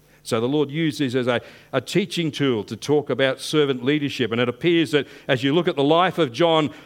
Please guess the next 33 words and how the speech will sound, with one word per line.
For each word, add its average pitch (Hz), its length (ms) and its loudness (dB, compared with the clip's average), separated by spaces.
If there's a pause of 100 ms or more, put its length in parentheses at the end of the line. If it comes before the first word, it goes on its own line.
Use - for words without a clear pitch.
(120)
in 151 160 6
its 143 280 0
entirety, 147 560 2
you'll 127 120 0
see 160 220 2
that 143 120 0
it - 20 -14
seems 170 320 0
as 147 100 0
though 151 180 2
he 175 120 2
became 151 640 0
this 139 220 -2 (340)
great 156 360 0
servant 156 600 0
leader. 135 540 0 (580)
It 107 60 -12
seems 170 240 0
as 151 100 0
though 165 160 4
he 156 240 2 (180)
took 196 240 0
these 160 240 0
words 165 380 2
to 143 100 -2
heart 147 340 2
and 117 120 0
he 123 80 0
applied 147 580 0
them 120 220 -4
to 120 80 -6
his 117 240 -4
life. 117 680 -4